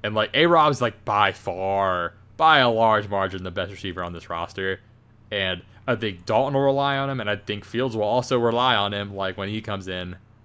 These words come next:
So I don't want to bank on Mooney or Miller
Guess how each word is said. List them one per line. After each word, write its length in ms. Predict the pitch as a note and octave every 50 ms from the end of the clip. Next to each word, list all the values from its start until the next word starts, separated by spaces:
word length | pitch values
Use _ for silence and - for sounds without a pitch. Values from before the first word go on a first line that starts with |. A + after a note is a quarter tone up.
| - - -
So 420 | - - G#2 F#2+ F2+ F2+ F2+ E2+ - - - - _ _ _ _ _ _ _ -
I 80 | A2+ A#2
don't 180 | B2+ C3+ A#2+
want 220 | A#2+ C3 B2+ A#2 -
to 380 | - C3 A#2+ A#2 A2+ A2+ G#2+ G2 -
bank 360 | - G#2 G#2 G#2 G#2 G2+ - - -
on 520 | G2+ G2 F#2+ F#2+ F#2+ F#2+ F#2+ F#2 F#2 F2 _ - - -
Mooney 540 | A#2 G#2+ G#2+ G#2+ A2 G#2 G#2 G#2 G#2 G2+
or 460 | G#2 F#2+ F#2+ F#2+ F#2+ F#2+ F#2+ F#2 - - - - - - - -
Miller 720 | G2+ F#2+ G2 G#2 G#2 G2+ G2+ G2 F#2+ F#2+ F#2 F#2 F2+ -